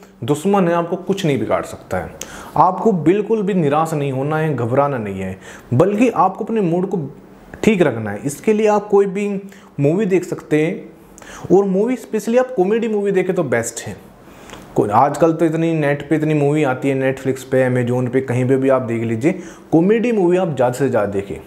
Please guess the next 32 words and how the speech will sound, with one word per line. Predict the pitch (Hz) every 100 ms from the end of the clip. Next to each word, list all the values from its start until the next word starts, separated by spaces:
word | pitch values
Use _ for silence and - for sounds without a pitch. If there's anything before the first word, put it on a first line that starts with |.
| - - - - - - - -
किताबें | 160 185 196 208
पढ़े, | 180 127
और | 156
किताबें | 185 190 208 214 240
भी | 233
वो | 190 214
पढ़े, | 202 185 247
मोटिवेशनल | 208 180 208 220 214 220
बुक | 170 180 185
पढ़े, | 147 117
आपको | 101 95 - - - - - 127
आराम | 135 156
से | 165 175
मिल | 160
जाती | 160 160 160 165
है, |
online | 156 139 143 143
भी | 143
मंगा | 139 131 131
सकते | 131 - 143
हो। | 127 123 131 - - - -
अपने | 143 190 208
यारों | 196 165 175
दोस्तों | 165 175 156
से | 135
बात | 151 127 151 156 151
करें, | 147 147 139 -
chat | 147 156 170
करें, | 165 156 156 143
video | 135 170 175
call | 160 160 160
करें, | 143 143 143